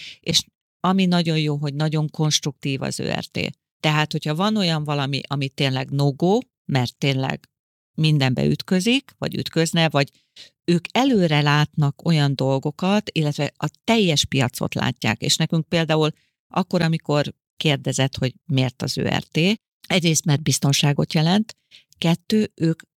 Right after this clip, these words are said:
láthatnak olyan hasonló eseteket,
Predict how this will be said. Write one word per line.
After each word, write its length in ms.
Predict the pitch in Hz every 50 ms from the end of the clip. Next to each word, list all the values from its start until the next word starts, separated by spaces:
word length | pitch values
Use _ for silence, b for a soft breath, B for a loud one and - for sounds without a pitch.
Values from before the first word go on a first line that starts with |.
| _ _ _ _ _ _
láthatnak 880 | - 190 214 233 247 233 - - - 151 147 - - 156 156 170 - _ _
olyan 400 | - 180 185 170 156 139 131 127 135 -
hasonló 580 | - 160 151 - - - - - - - - -
eseteket, 920 | - 139 - - 131 135 - 151 160 - - 226 247 269 - - - -